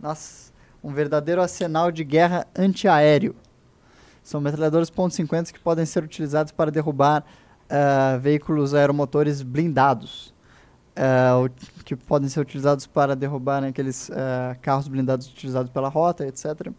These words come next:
Ah, e foi uma enorme quantidade, uma enorme quantidade de material bélico. Além de quinhentos e cinquenta tiros, e se você tiver uma imagem de, dessas balas, do tamanho dessas balas, a gente não tá falando de munição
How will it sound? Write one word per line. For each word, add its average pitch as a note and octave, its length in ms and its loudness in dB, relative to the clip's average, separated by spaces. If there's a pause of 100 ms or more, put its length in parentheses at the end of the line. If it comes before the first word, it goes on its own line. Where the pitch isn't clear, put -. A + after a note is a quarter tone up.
(680)
Ah, D#3+ 340 4
e E3+ 60 0
foi F3+ 160 -2
uma G3+ 140 2
enorme E3 720 6
quantidade, B2+ 540 -4
uma F3+ 140 -8
enorme F3+ 600 -2
quantidade B2+ 680 -6 (520)
de C#3 200 -10
material C3 420 0
bélico. B2 500 -2 (280)
Além D#3+ 240 0
de E3 240 -2 (100)
quinhentos E3 240 -2
e - 40 -4
cinquenta D#3+ 340 0
tiros, G#3+ 420 -4
e F3+ 100 0
se F#3+ 120 -8
você G3 180 0
tiver G#3+ 160 0
uma G#3+ 140 2
imagem E3+ 320 0
de, C#3 80 -8
dessas C#3+ 480 -6
balas, C#3+ 320 4
do B2+ 80 -12
tamanho C#3+ 440 0
dessas B2+ 300 -4
balas, C3+ 340 -2
a C3 40 -4
gente C#3+ 80 -4
não E3 80 -6
tá G3 100 -2
falando E3+ 240 -2
de C#3 100 -4
munição C3+ 680 -6